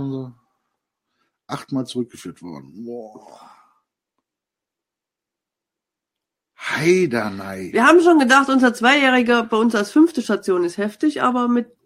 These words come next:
Speaker 2: drei die neunte ist auch nicht übel. Boah.
Speaker 1: Boah.
Speaker 2: Gott. Das ist dann die Sache, wo ich mich frage,
Speaker 1: Wer
Speaker 2: was
Speaker 1: entscheidet
Speaker 2: macht
Speaker 1: das?
Speaker 2: ihr mit dem Kind? Wer entscheidet sowas?
Speaker 1: Wer
Speaker 2: Ich
Speaker 1: entscheidet sowas?
Speaker 2: verstehe es nicht. Kindeswohl. Das sind genau die Fälle, wo ich dann sage, Kindeswohl interessiert kein Schwein.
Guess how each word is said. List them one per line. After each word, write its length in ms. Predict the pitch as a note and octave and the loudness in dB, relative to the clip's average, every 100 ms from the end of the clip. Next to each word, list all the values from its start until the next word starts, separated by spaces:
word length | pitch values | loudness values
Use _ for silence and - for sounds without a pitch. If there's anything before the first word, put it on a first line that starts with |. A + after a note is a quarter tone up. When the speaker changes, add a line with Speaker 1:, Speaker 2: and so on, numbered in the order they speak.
| _ | _
Speaker 2:
drei 400 | A#3 A3+ C4 D#4+ | -6 0 2 2
die 140 | D#4 C4+ | 2 2
neunte 380 | C4 C4 D4 C#4 | 2 0 -2 -2
ist 220 | C4 B3+ | -6 -4
auch 160 | - | -2
nicht 180 | B3 G#3+ | 0 -2
übel. 320 | - F2+ E2+ - | -4 -6 -8 -10
Boah. 460 | B1 A1 - - - | -14 -14 -14 -16 -6
Speaker 1:
Boah. 300 | C3+ A2 G2 - - | -4 -2 -6 -10 -18
Speaker 2:
Gott. 120 | - - _ _ _ - _ _ | -20 -20 _ _ _ -20 _ _
Das 200 | A#3 F4+ | 2 4
ist 100 | G4 | 6
dann 120 | G4 D#4 | 8 8
die 60 | |
Sache, 280 | A#3+ B3+ A#3 | 6 4 4
wo 80 | A3+ | 2
ich 200 | B3+ E4 | 2 4
mich 200 | G4+ F4 | 4 4
frage, 500 | C#4 B3+ A3+ A3+ C4 - - - | 4 4 4 2 0 -8 -6 2
Speaker 1:
Wer 140 | D3 | 4
Speaker 2:
was 40 | B3+ | 4
Speaker 1:
entscheidet 300 | F#3+ C3+ A#3+ | 4 4 4
Speaker 2:
macht 120 | A#3 | 2
Speaker 1:
das? 120 | A3+ | 0
Speaker 2:
ihr 120 | A#3 A3 | 4 6
mit 260 | A3 G#3+ | 6 4
dem 180 | A3+ G#3 | 2 2
Kind? 360 | A#3 A3 G3 F3+ | 4 4 4 0
Wer 200 | A3 F3 | 0 0
entscheidet 500 | F#3+ G3 F3+ E3+ D#3+ | -4 -6 -8 -8 -8
sowas? 340 | D#3+ D#3 D#3 | -6 -6 -4
Speaker 1:
Wer 100 | C#3+ | -4
Speaker 2:
Ich 60 | C#3 | -4
Speaker 1:
entscheidet 340 | C#3+ D3 C3+ | -2 -2 -2
sowas? 220 | C#3 C3 | -2 -2
Speaker 2:
verstehe 260 | E3 E3+ - | 2 2 0
es 380 | - D3+ D3 - | -6 -8 -10 -10
nicht. 460 | D#3 D3 D3 - _ _ _ - | -6 -6 -8 -20 _ _ _ 2
Kindeswohl. 680 | A#3+ B3+ A#3 B3+ B3+ B3+ - _ _ | 6 6 4 2 2 0 -4 _ _
Das 180 | - E4+ | 0 6
sind 120 | F#4 | 8
genau 220 | D#4+ E4+ G#4 | 8 8 6
die 60 | F#4 | 4
Fälle, 260 | F4 D4 C4 | 4 2 0
wo 80 | |
ich 60 | B3+ | 0
dann 120 | C4 | 0
sage, 160 | A3+ G#3 | -2 -2
Kindeswohl 580 | A#3+ A3+ G#3 B3 A#3 F#3 | 0 0 -2 -2 0 0
interessiert 420 | F#3+ F#3+ F#3+ F3 | -2 -8 -10 -10
kein 300 | - G#3+ G#3+ | -4 -4 -4
Schwein. 460 | A3 G3+ E3+ E3 | -8 -10 -8 -8